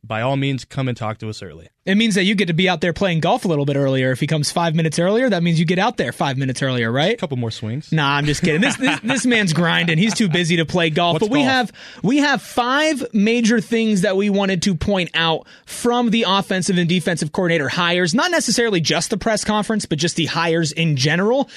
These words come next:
Speaker 2: The first biggest overarching one that you even mentioned was brought up, Tyler,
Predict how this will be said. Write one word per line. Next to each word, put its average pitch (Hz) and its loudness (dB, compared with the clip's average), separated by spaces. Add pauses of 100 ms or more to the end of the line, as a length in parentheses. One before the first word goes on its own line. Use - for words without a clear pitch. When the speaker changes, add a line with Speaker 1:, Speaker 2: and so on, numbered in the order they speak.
(180)
Speaker 2:
The 247 0
first - -2 (280)
biggest 240 0 (240)
overarching 233 2
one 175 2
that 165 0
you 190 2
even 214 0
mentioned 165 -2
was 139 -2
brought 147 0
up, 160 -2
Tyler, 147 -2